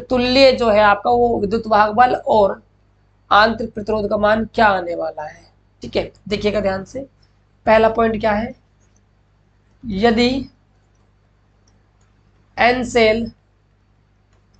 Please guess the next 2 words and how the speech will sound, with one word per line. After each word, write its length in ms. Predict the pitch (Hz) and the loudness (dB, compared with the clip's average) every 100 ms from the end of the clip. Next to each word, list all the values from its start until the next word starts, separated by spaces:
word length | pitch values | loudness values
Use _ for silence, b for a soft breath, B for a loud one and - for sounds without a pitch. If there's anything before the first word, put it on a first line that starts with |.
| _ _ _ - | _ _ _ -12
जिनके 560 | 180 214 240 240 240 240 247 - _ _ _ _ _ _ _ _ _ _ _ _ _ _ _ _ _ _ _ _ _ _ _ _ _ _ _ _ _ _ _ 254 185 170 175 | -6 -2 -2 2 2 2 -4 -10 _ _ _ _ _ _ _ _ _ _ _ _ _ _ _ _ _ _ _ _ _ _ _ _ _ _ _ _ _ _ _ -14 -12 -10 -4
विद्युत 360 | 240 220 277 | -4 -2 -4